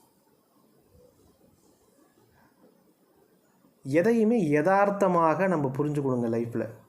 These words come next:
உக்கிர தெய்வ வழிபாடு வருங்காலத்துல அதிகமாக ஆகும்.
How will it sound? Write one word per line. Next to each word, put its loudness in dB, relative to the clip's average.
உக்கிர 0
தெய்வ 2
வழிபாடு 0
வருங்காலத்துல 0
அதிகமாக 0
ஆகும். -4